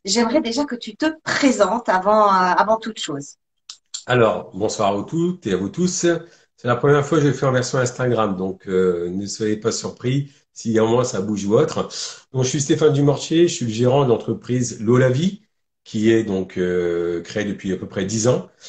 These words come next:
Speaker 2: Auparavant, j'étais dans le monde du multimédia et après, je me suis vraiment intéressé donc, au domaine de, du bien-être et de la santé. Et les trois choses qui sont les plus importantes, même plus que trois, c'est l'air, parce que c'est ce qu'on respire en premier, l'eau,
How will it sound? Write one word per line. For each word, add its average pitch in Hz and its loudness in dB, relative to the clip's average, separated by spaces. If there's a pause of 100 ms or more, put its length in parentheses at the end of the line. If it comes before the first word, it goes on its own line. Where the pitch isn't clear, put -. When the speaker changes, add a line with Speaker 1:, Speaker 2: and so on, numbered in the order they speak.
(120)
Speaker 2:
Auparavant, 101 0
j'étais 98 -6
dans 95 2
le 92 2
monde 104 0
du 95 -6
multimédia 98 0
et 92 0
après, 95 -4
je 98 -10
me 92 -6
suis - -12
vraiment 107 0
intéressé 107 -2
donc, 90 -6
au 85 -10
domaine 104 0
de, 95 -4
du 85 -8
bien-être 104 2
et 101 -6
de 95 -4
la 92 0
santé. 131 -4 (400)
Et 113 4
les 107 2
trois 123 0
choses 127 0
qui 110 -6
sont 101 -4
les 87 -6
plus 104 -4
importantes, 107 -2
même 82 -10
plus - -18
que 98 -12
trois, 127 0
c'est 98 -4
l'air, 110 2
parce - -20
que - -20
c'est 92 -10
ce - -8
qu'on 90 -8
respire 90 -6
en 92 -4
premier, 113 -2
l'eau, 123 0